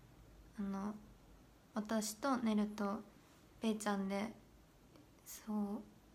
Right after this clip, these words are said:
お出かけした時、上海行った時も、あの、「フィルムカメラ映るんです」ってやっ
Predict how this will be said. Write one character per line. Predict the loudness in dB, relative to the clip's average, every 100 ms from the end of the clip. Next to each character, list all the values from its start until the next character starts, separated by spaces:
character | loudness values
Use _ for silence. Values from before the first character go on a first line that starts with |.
| -4
お |
出 | 0 2
か | 0
け | 0 -2
し |
た | -2 -6
時、 | -6 -6 -4
上 | 0 2 2
海 | 2 0 0 -8 -16 -6
行 | -2
っ |
た | 0
時 | 0 2 6
も、 | 6 6 2 -2
あ |
の、 | -4 -2 -2 -4 -8 -20 -20 -20 2
「フ | 6
ィ |
ル | 8
ム | 8
カ | 6
メ | 4
ラ | 4 0
映 | 2
る | 4 4
ん | 2
で | -2
す」 | -4
っ | -6 -10 -18 -6
て | -4 -4 -8 -20 -8 -2
や |
っ | -2